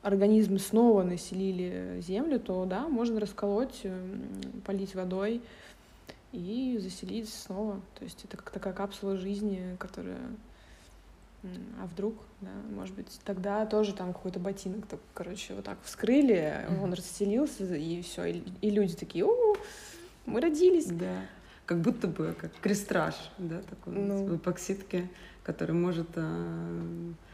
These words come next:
Speaker 2: вернуть всё на круги своя,
Speaker 1: Да,
Speaker 2: заново
Speaker 1: да, да.
Speaker 2: запустить. Очень классно. Я просто в восторге. Это для меня какой-то невероятный экспириенс, честно. Вот у меня прям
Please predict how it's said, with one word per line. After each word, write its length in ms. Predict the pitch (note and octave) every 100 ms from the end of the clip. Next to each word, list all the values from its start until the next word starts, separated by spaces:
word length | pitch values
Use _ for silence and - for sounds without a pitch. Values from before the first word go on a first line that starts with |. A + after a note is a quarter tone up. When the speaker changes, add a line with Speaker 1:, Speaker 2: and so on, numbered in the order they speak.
| - -
Speaker 2:
вернуть 500 | E3 F3+ F#3 F3+ E3 - -
всё 240 | - G3+
на 100 | F#3
круги 260 | F3 F#3 F3
своя, 580 | E3 F3 F3+ F#3+ F#3+ F3+
Speaker 1:
Да, 40 |
Speaker 2:
заново 440 | E3 F3+ E3 E3 D#3+
Speaker 1:
да, 80 | G3
да. 60 |
Speaker 2:
запустить. 720 | E3 F3+ F#3+ - - F#3 D#3+ - - - - - - - - -
Очень 460 | F3+ E3 D#3+ D3+
классно. 720 | C#3 D#3+ E3 F#3 - F3+ D#3+ D#3+ - - -
Я 200 | E3 D#3+
просто 460 | E3 E3+ E3 -
в 80 | D#3+
восторге. 760 | D#3+ E3 - E3+ F3+ E3+ E3+ F3 E3+ -
Это 680 | F3+ D#3+ E3 D#3+ D#3+ D#3+ D#3
для 120 | D#3+
меня 380 | E3+ E3+ E3+ F3
какой-то 440 | F3 E3+ E3+ E3 E3+
невероятный 640 | E3 E3+ F3 F3 E3 E3
экспириенс, 600 | D#3+ - - F#3+ G3 F#3 F3+ - -
честно. 520 | E3 D#3 - E3 E3 D#3+
Вот 180 | E3 D#3+
у 40 |
меня 140 | E3 E3
прям 300 | D#3 D#3 D#3